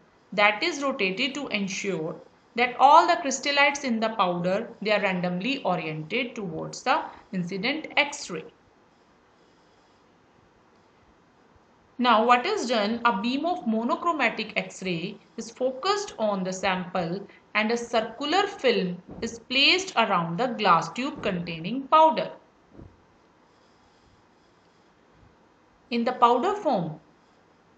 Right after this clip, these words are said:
the various crystal planes of different small crystal will be oriented at all possible angles to the beam.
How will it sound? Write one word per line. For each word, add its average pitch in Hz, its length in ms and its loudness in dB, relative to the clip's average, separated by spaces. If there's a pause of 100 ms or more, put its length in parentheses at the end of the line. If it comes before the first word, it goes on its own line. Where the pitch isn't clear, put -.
the 220 100 -4
various 294 440 2
crystal 311 400 -4
planes 175 540 -4
of - 180 -4
different 370 460 -4
small 240 420 -2
crystal 180 720 -4
will 220 140 -4
be 262 180 -2
oriented 226 800 0
at 180 360 4 (100)
all 302 540 8
possible 220 680 0
angles 185 520 -2
to 185 160 -8
the 170 100 -6
beam. - 320 -12